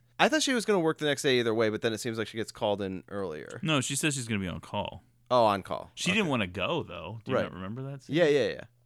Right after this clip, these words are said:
Speaker 2: She didn't really wanna do this.
Speaker 1: No, I know.
Speaker 2: Well, the first thing you notice in the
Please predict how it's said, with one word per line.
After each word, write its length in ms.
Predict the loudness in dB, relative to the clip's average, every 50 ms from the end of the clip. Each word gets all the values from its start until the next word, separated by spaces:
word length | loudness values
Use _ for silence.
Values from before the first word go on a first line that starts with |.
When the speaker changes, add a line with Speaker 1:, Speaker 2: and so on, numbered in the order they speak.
| _ _ _ _ _ _ _ _ _
Speaker 2:
She 120 | -12 -6 -4
didn't 180 | -4 -2 -2
really 340 | -2 -4 -4 -4 -6 -8 -12 -14 -10
wanna 300 | -6 -4 -2 -2 -2 -4
do 260 | -6 -8 -8 -8 -8
this. 460 | -10 -10 -12 -12 -12 -14 -16 -20 -20 _ -2
Speaker 1:
No, 200 | 4 6 6 6
I 80 | 6 6
know. 440 | 4 4 4 2 2 0 -4 -8 -12 _ _ _ _ _ _ _ _ _ _
Speaker 2:
Well, 80 | -2 -2
the 60 | -2
first 280 | 2 2 2 4 4 4
thing 120 | 4 4
you 100 | 4 4
notice 420 | 6 6 6 6 6 6 4 2 2
in 160 | 0 0 0
the 160 | 0 0